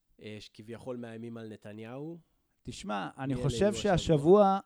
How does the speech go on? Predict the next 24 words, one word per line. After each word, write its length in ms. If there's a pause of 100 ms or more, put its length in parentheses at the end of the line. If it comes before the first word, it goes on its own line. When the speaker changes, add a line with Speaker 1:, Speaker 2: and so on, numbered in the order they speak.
Speaker 2:
זה 200
השבוע 420
הראשון 480
שמערך 840
ההסתה, 800 (1000)
הוא 360
יחטוף 520
את 80
המכה 300
הכי 180
קשה. 360 (1400)
כי 300 (120)
איך 220
אתה 140
יכול, 400
את 120
מי 120
אתה 120
יכול 180
לתקוף 400
עכשיו? 280 (1500)
את 120
מי 120
תתקוף? 600